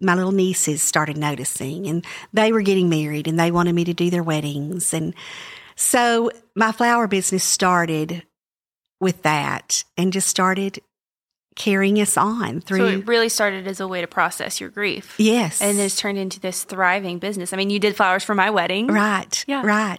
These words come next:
Speaker 1: I did. Um, it started, I, I opened my actual shop in two thousand fifteen.
Speaker 2: Okay.
Speaker 1: So not too terribly long ago. It seems
Speaker 2: Yeah.
Speaker 1: like it was years ago,
Speaker 2: I
Speaker 1: but,
Speaker 2: know.
Speaker 1: oh, or ancient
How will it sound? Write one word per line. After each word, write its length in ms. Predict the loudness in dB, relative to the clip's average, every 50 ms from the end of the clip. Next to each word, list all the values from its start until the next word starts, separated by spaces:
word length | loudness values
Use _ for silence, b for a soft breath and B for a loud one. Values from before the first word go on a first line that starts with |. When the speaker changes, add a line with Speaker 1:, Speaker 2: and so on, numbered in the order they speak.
| -8 -8 -6
Speaker 1:
I 60 | -6
did. 420 | -4 -4 -4 -2 -2 -4 -4 -6 B B B B B B B B B B
Um, 340 | 0 0 2 2 0 0 0 0
it 160 | 0 0 2
started, 500 | 0 0 2 2 4 4 4 2 2 2 2
I, 220 | 2 2 2 2
I 240 | 2 0 2 2 2
opened 440 | 0 0 0 0 0 0 -2 -4 -6 _ _ _ 2
my 160 | 2 2 2
actual 440 | 2 0 0 0 0 -2 -2 -2 0
shop 480 | 0 0 2 2 2 2 0 0 -4 -6
in 100 | -6 -4
two 200 | -4 -4 -4 -2
thousand 420 | -2 -2 -2 -2 -4 -6 -8 -8 _ -6
fifteen. 680 | -6 -6 -6 -8 -8 -6 -6 -6 -8 -8 -10 -10 -12 -12
Speaker 2:
Okay. 260 | -10 -10 -10 -10 -10 -10 B B B B B B B
Speaker 1:
So 220 | -4 0 2 2 4
not 320 | 4 4 2 2 0 0
too 320 | -2 0 2 2 2 2
terribly 400 | 2 2 2 2 2 2 0 0
long 260 | 2 2 2 2 2 0
ago. 240 | 0 0 0 0 0
It 100 | -2 -4
seems 240 | -2 0 0 2 2
Speaker 2:
Yeah. 40 | 2
Speaker 1:
like 140 | 0 0 -2
it 80 | -4
was 220 | -4 -4 -6 -4 -4
years 320 | -2 0 0 0 0 0
ago, 400 | -2 -2 -2 -2 -2 -2 -4 -4
Speaker 2:
I 100 | -2 -2
Speaker 1:
but, 220 | 0 0 0 -2 -4
Speaker 2:
know. 100 | -4 0 0
Speaker 1:
oh, 400 | 2 2 4 4 2 2 0 0
or 120 | 0 2 2
ancient 480 | 2 2 0 0 0 -2 -2 -2 -4